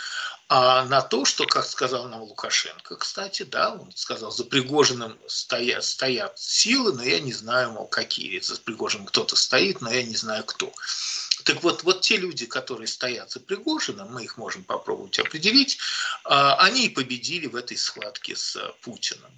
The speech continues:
И Путин, да, формально вернулся. Формально вернулся, потому что опыт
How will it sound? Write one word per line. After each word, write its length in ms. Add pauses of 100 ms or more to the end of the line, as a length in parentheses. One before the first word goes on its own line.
И 300
Путин, 500
да, 220
формально 580
вернулся. 580
Формально 440
вернулся, 520
потому 400
что 220
опыт 320